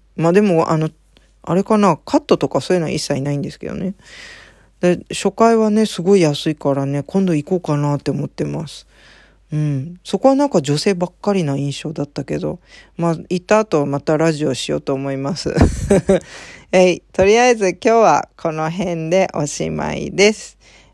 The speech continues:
えー、ここまでご視聴いただきありがとうございました。えー、リアクションボタン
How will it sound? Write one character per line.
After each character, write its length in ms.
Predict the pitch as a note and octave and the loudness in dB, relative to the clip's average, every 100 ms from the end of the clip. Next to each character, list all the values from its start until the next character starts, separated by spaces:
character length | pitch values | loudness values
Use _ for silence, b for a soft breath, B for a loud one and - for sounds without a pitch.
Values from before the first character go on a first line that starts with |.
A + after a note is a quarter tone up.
| - | -6
え 240 | D#3+ D#3+ | -4 -4
ー、 60 | D3+ | -4
こ 140 | D3+ | -6
こ 120 | E3+ | -4
ま 140 | F3 F#3+ | -2 0
で 140 | F3 | 0
ご 120 | D3 | -2
視 100 | D3 | -4
聴 100 | - | -4
い 100 | D3 | -4
た 140 | C#3 D#3 | -2 -2
だ 140 | D#3 | -2
き 220 | - A3 - | -2 -4 -2
あ 80 | |
り 100 | D#3+ | -4
が 140 | D#3 C#3 | -2 -4
と 160 | - | -4
う 60 | C#3+ | -6
ご 120 | D3 | -6
ざ 180 | D3+ E3+ | -2 0
い 60 | F#3 | 0
ま 180 | G3 | 0
し 120 | G#3+ - | -2 2
た。 240 | F#3 - b b b b b - | 2 2 b b b b b -8
え 720 | D#3+ D#3+ D#3 D3+ D3+ D3+ D3+ | -6 -4 -4 -4 -4 -4 -2
ー、 20 | |
リ 100 | E3 | 0
ア 100 | E3+ | 0
ク 60 | |
シ 80 | - | -2
ョ 60 | D#3+ | -4
ン 60 | |
ボ 120 | D3+ D#3 | 0 2
タ 160 | D3+ | 2
ン 140 | C#3+ | 0